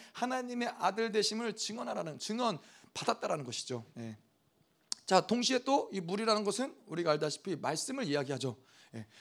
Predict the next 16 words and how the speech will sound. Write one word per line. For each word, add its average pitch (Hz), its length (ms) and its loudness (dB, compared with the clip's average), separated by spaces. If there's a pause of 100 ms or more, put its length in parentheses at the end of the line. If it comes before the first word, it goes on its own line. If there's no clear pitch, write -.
그래서 180 220 2
에베소서 220 640 6
일 226 160 0
장 208 380 6 (440)
몇 131 120 -8
절이죠? 147 320 -4 (200)
아, 113 140 -6
에베소 196 280 4
오 185 180 6
장, 143 360 6
오 185 180 0
장 214 140 6
이십육 185 280 0
절에도, 190 400 2 (220)
예, 117 180 -6 (300)
물은 202 500 0